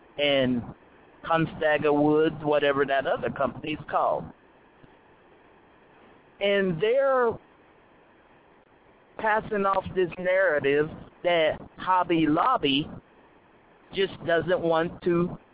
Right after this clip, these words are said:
provide birth control. Here's the problem, folks. Sixteen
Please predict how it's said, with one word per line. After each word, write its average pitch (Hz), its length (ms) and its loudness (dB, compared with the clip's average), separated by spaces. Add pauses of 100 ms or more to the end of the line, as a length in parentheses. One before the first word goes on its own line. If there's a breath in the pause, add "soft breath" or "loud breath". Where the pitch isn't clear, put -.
(200)
provide 156 760 0
birth 302 320 -2
control. 143 640 -2 (300 loud breath)
Here's 330 360 2
the 233 80 -2
problem, 247 680 0 (100)
folks. 151 420 0 (1700)
Sixteen 247 1000 2